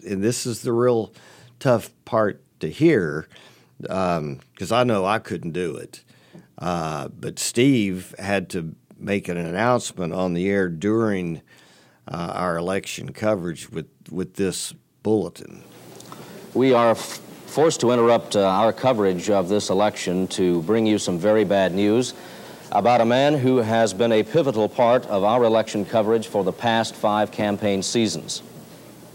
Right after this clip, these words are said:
Speaker 2: At approximately ten minutes after seven o'clock tonight, political survey research specialist and election analyst Jim Ranchino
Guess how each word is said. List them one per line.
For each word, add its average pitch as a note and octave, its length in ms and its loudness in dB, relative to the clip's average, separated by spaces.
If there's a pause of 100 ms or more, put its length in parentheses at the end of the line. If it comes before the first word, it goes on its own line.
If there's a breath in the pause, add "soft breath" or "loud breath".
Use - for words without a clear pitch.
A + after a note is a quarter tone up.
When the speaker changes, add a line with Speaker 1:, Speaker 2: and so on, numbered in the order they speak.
(480 loud breath)
Speaker 2:
At G#2 100 2
approximately C3 540 2
ten C#3 200 0
minutes A#2+ 260 0
after A2 260 0
seven G#2 300 0
o'clock G#2 340 0
tonight, E2 400 -4
political B2 360 0
survey A2 340 2
research G2+ 360 0
specialist G2+ 640 0 (360 loud breath)
and G2+ 240 -2
election A2+ 480 2
analyst A2 420 0
Jim A2+ 200 2
Ranchino G#2 720 2